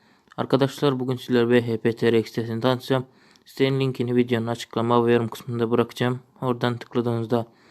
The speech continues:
sizi bu ekrana atacaktır. Bakın, burada kaydolmak için ilk öncelikle e-posta adresi istiyor. Ondan sonra giriş ve güvenlik şifresini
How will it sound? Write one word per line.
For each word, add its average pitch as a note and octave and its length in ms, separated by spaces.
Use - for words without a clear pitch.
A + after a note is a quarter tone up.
sizi B2 340
bu B2 100
ekrana C3+ 360
atacaktır. C3+ 540
Bakın, C3+ 300
burada C3+ 340
kaydolmak B2+ 440
için C3 120
ilk B2 160
öncelikle A#2 460
e-posta B2+ 380
adresi B2+ 320
istiyor. C3 220
Ondan B2 240
sonra A#2 220
giriş A#2 340
ve A#2+ 60
güvenlik A#2 380
şifresini B2+ 540